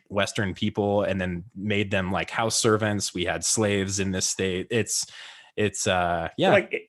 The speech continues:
Speaker 2: isn't that kind of what Jesus did in the Book of Mormon, right? He, didn't he come, like,
Speaker 1: He visited the
Speaker 2: westernized the
Speaker 1: Americas.
Speaker 2: natives?
Speaker 1: He,
Speaker 2: Did,
Speaker 1: yeah,
Speaker 2: didn't
Speaker 1: he
Speaker 2: he
Speaker 1: came
Speaker 2: westernize
Speaker 1: in
Speaker 2: the natives?
Speaker 1: That's a, that's a good question. Jordan, tell us about that.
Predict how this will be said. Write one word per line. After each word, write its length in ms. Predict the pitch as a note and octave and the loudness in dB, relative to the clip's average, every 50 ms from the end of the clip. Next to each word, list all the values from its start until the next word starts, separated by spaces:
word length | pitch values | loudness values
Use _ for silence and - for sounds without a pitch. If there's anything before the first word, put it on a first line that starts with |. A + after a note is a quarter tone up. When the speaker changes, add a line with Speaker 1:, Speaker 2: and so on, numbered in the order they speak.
| _ - | _ 2
Speaker 2:
isn't 340 | F#3+ G3 A#3+ D4 C#4+ A3+ G3 | 2 4 4 4 2 4 6
that 280 | G3+ G3+ G#3 G#3 - _ _ _ - | 6 6 6 4 0 _ _ _ -4
kind 220 | - E3+ E3 F3 | 2 4 4 6
of 60 | F#3 E3+ | 6 6
what 120 | E3+ D3 | 4 4
Jesus 360 | B2+ C3+ C3+ C#3 F#3+ A3+ A3 | 2 0 -2 -2 -2 -2 -2
did 160 | - C4+ C#4+ | 0 -2 -2
in 60 | B3 C4+ | -2 -4
the 60 | A3 | -2
Book 200 | G3 A3 G#3+ G#3+ | -2 -2 -2 -2
of 80 | A#3 | -2
Mormon, 280 | G3+ G3+ A3 B3 C#4+ D4 | 0 2 2 0 0 0
right? 240 | D4 F4+ F#4+ F4 F4 | 0 0 0 0 -2
He, 100 | F4 A3+ | -4 -6
didn't 240 | F#3 F3 G#3+ A3 A#3 | -4 -4 -4 -2 -2
he 100 | B3+ A#3+ | -4 -2
come, 520 | B3+ B3 B3 B3 A#3+ A#3+ A#3+ B3 A#3 A3+ - _ _ - | 0 2 2 2 2 0 -4 -10 -12 -14 -16 _ _ -8
like, 320 | F#3+ F#3+ F#3 - - - _ _ _ _ - | -8 -8 -8 -10 -20 -20 _ _ _ _ 0
Speaker 1:
He 120 | - D#3 | 2 4
visited 680 | D3 C3 C3 D#3+ E3 D#3+ G#3+ E3+ F3+ F#3 F#3+ E3+ C#3 A#2+ | 4 6 6 6 6 6 6 6 8 8 8 6 6 6
the 60 | B2 | 8
Speaker 2:
westernized 160 | - - - G#2+ | 8 8 8 8
the 60 | G3+ F#3 F3+ F3 F3+ F3+ F3 E3 | 8 8 8 8 8 6 6 4
Speaker 1:
Americas. 120 | E3+ E3+ | 4 6
Speaker 2:
natives? 560 | E3+ E3+ F3+ F#3+ G#3+ G#3+ G#3+ - - - - _ _ | 6 6 6 6 4 2 0 -4 -8 -10 -12 _ _
Speaker 1:
He, 200 | - B2 A#2+ A2+ | 0 2 2 4
Speaker 2:
Did, 80 | - A#2+ | 6 6
Speaker 1:
yeah, 180 | B2 A2+ F#2 E2+ | 6 6 6 4
Speaker 2:
didn't 200 | - A2+ A2 - | 4 4 6 6
Speaker 1:
he 60 | G3 | 6
Speaker 2:
he 60 | C3+ C3+ | 6 6
Speaker 1:
came 80 | - G3 | 6 6
Speaker 2:
westernize 60 | B2 | 6
Speaker 1:
in 40 | B2+ F#3 | 6 4
Speaker 2:
the 60 | F#3 | 0
natives? 400 | G3+ A#3+ D#4 E4 - - - - - - - _ _ _ _ - - - - _ _ _ _ _ _ _ - | -2 -4 -6 -8 -10 -14 -18 -20 -20 -20 -20 _ _ _ _ -20 -16 -16 -16 _ _ _ _ _ _ _ -10
Speaker 1:
That's 160 | E3 - - | -4 2 4
a, 120 | C4+ A3 E3+ | 4 4 4
that's 240 | - - E3+ - A3 | 4 0 0 0 2
a 40 | F#3 | 4
good 140 | D#3+ C3 - | 4 4 4
question. 320 | - A#2 G#2 - - F2 | 4 2 2 2 0 0
Jordan, 260 | F2 A#2 A2+ G#2 F#2 F2+ | 2 4 4 4 4 2
tell 160 | - B2+ A#2+ | 2 4 4
us 120 | A2+ G2+ G#2+ | 4 2 2
about 240 | F2+ F2 E2+ - | 2 0 0 2
that. 200 | - F2 E2+ D#2 | 2 0 0 0